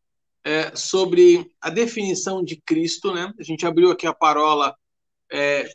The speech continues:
falando que Cristo não é o sobrenome de Jesus, né? <laughs> Mas também falar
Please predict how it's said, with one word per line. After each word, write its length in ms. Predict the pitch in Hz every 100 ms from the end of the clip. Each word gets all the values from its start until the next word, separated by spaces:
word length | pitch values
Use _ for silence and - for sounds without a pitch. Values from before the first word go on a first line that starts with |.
| _ _ -
falando 260 | 165 180
que 120 | 165 175
Cristo 360 | - 190 180 190
não 140 | 185
é 80 | 180
o 80 | 175
sobrenome 580 | - 165 170 165 160 151
de 100 | 135
Jesus, 680 | 147 135 156 240 233 - - _ _ _ -
né? 260 | 135 185 240 _
<laughs> 300 | 185 180 -
Mas 260 | 165 214 220
também 320 | 226 196 220
falar 460 | 220 185 185 202